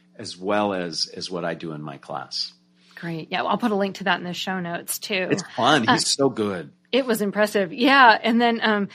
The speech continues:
Speaker 2: you mentioned structure, and, you know, you
Speaker 1: Yeah.
Speaker 2: had a big section about structures that work well in the book.
Speaker 1: Yeah.
Speaker 2: I loved it. So one of them was what, so what, now what? And I thought that was very powerful. Like,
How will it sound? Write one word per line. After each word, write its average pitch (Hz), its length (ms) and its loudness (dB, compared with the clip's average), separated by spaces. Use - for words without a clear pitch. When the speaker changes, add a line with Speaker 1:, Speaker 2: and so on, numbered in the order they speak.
Speaker 2:
you 240 140 2
mentioned 262 420 4
structure, 196 440 0
and, 190 400 -2
you 208 160 0
know, 202 60 0
you 202 80 2
Speaker 1:
Yeah. 214 40 0
Speaker 2:
had 214 160 -2
a 214 80 -2
big 294 460 -2
section 185 580 -4
about 175 480 -4
structures 220 500 0
that 190 140 -4
work 202 220 -4
well 175 380 4
in 262 160 0
the 214 80 0
book. 165 280 0
Speaker 1:
Yeah. 170 60 0
Speaker 2:
I - 20 -2
loved 202 340 2
it. 185 240 -2
So 185 220 0
one 247 160 8
of 262 60 2
them 226 160 2
was 190 200 -2
what, 220 540 -4
so - 440 0
what, 214 460 -2
now 185 480 4
what? - 560 -4
And 202 120 -2
I - 20 0
thought 208 120 -4
that 220 120 4
was 202 160 -2
very 320 280 4
powerful. 175 540 0
Like, 170 220 -4